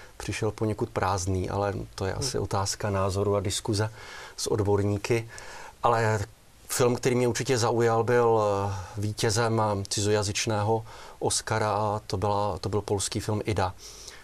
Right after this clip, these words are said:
Speaker 1: který myslím si, že stojí za to vidět, i když také asi patří mezi takové ty diskutabilní svým vyzněním nebo vůbec, eh, jaksi hledáním minulosti, hledáním vlastně i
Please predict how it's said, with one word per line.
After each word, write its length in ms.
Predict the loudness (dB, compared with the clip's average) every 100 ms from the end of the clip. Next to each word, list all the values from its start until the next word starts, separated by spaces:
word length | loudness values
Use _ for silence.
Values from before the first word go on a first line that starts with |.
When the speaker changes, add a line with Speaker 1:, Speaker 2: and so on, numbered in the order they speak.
| -12
Speaker 1:
který 200 | -6 -4
myslím 300 | -4 -4 -4
si, 140 | -2
že 180 | 0 0
stojí 440 | 0 0 2 2 2
za 100 | 2
to 160 | 2
vidět, 520 | 2 4 2 2 -6 -14 -18 -18 -18 -18 -4
i 60 | -2
když 240 | 0 0
také 400 | 0 0 0 0 -2 -10 -20 -16
asi 340 | -6 -4 -2 -4 -6
patří 320 | -6 -4 -2
mezi 200 | -2 -2
takové 300 | -4 -4 -4
ty 180 | -4 -6 -4
diskutabilní 1000 | -4 -4 -2 -2 2 2 2 2 0 -4 -10 -20 -20 -20 -18 -8
svým 360 | -4 0 0
vyzněním 680 | 0 0 2 2 2 2 0
nebo 260 | 0 0 -2
vůbec, 600 | -2 -4 -2 -2 -2 -4
eh, 40 | -6 -6 -8 -10 -8
jaksi 280 | -4 -2
hledáním 800 | 0 2 4 4 4 4 2 0 -4 -16 -18 -4
minulosti, 840 | 2 4 6 4 4 0 0 2 2
hledáním 720 | 2 2 2 2 2 2 0
vlastně 420 | 0 -2 -2 -2
i 200 | 0 -2